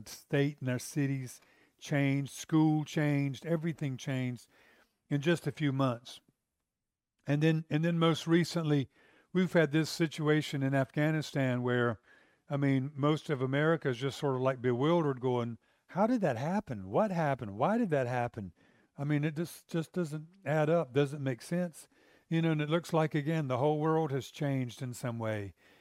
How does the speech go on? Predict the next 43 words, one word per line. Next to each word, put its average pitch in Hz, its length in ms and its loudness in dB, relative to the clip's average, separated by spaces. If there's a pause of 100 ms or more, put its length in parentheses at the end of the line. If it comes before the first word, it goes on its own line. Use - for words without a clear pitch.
(220)
And, 127 280 0
um, 120 480 2
you 135 140 -4
know, 131 200 2
that, 123 220 -2 (360)
uh, 127 240 2
a-, 143 60 -10
and 139 380 0
it's, 143 180 -8
and 143 180 0
it's 143 140 -6
shaken 156 480 -2
our 131 240 2
world. 120 680 0 (680)
Um, 123 300 -2
personally, 165 540 4
I 143 80 8
believe 147 340 4
that 131 100 -10
there's 127 280 -2 (120)
going 139 220 -2
to 127 80 -4
be 127 300 0
a 123 60 0
lot 143 220 2
more 135 280 -2 (240)
shaking 147 640 -2
to 113 80 -6
come. 135 480 -2 (400)
And 156 120 2
if 160 120 -2
you 151 80 2
think 220 280 0
about 123 360 4
it, 160 100 -4 (380)
I 151 100 0
mean, 151 160 2
just 190 300 -2
back 165 240 0
up 151 200 -2
and 139 80 -6
just 160 240 -6
be, 160 280 -4